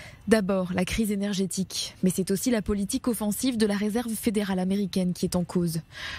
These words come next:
Pour juguler l'inflation galopante, la Fed a décidé de remonter les taux directeurs de zéro soixante-quinze pour cent à la mi-juin deux mille vingt-deux, précipitant la parité entre les deux monnaies.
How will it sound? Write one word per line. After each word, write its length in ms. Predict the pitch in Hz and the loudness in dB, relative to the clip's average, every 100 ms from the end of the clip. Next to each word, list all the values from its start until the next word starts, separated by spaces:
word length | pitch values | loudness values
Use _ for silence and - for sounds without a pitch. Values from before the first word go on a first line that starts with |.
| - | -6
Pour 180 | - 175 | 2 2
juguler 380 | 175 170 180 175 | 4 2 2 2
l'inflation 560 | 175 190 202 190 - 208 | 0 0 -2 -2 -2 0
galopante, 640 | 190 185 175 196 220 - - - - | 0 0 0 -2 -4 -8 -10 -2 2
la 140 | 175 | 2
Fed 220 | - 214 | 2 0
a 40 | 214 | 2
décidé 360 | 202 233 254 | 0 0 0
de 100 | 214 | 0
remonter 460 | 214 220 220 208 269 | 0 -2 -2 0 0
les 100 | 240 | 2
taux 140 | 233 | 0
directeurs 480 | 196 214 202 247 247 | 0 -2 0 0 0
de 120 | 208 | 0
zéro 320 | 202 220 214 | 2 0 0
soixante-quinze 640 | 247 233 208 202 185 214 - | 0 0 0 0 0 0 0
pour 160 | 180 | -2
cent 220 | - 214 | 0 2
à 80 | 180 | 2
la 100 | 165 | 2
mi-juin 460 | 175 202 180 185 175 | 2 0 0 0 0
deux 100 | 175 | 0
mille 180 | 202 175 | -2 0
vingt-deux, 400 | 170 165 180 233 - - - | 0 2 0 -2 -12 -14 -4
précipitant 500 | - 240 240 226 262 | 0 2 0 0 2
la 120 | 233 214 | 2 2
parité 420 | 208 196 - 190 | 0 0 0 -2
entre 240 | 175 196 | 0 0
les 100 | 175 | 2
deux 140 | 175 196 | 2 2
monnaies. 380 | 185 165 165 | 2 0 -2